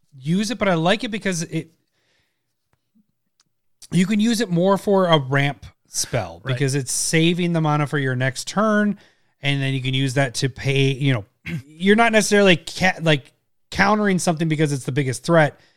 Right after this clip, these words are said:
Speaker 1: You're more trying to ramp yourself. And so I can see people
Speaker 2: Yeah.
Speaker 1: using Mana Drain a little bit more often.
Speaker 2: I actually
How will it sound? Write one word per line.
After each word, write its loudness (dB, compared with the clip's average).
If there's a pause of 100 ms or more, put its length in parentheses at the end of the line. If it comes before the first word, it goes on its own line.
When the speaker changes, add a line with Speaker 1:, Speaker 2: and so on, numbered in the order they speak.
(220)
Speaker 1:
You're 2
more 4
trying 2
to 0
ramp 0
yourself. -8
And -6
so 2
I 4
can -2
see -2
people 2
Speaker 2:
Yeah. 2
Speaker 1:
using 0
Mana -2
Drain -4 (680)
a -6
little -2
bit -6
more -8
often. -12 (1600)
Speaker 2:
I -4
actually -10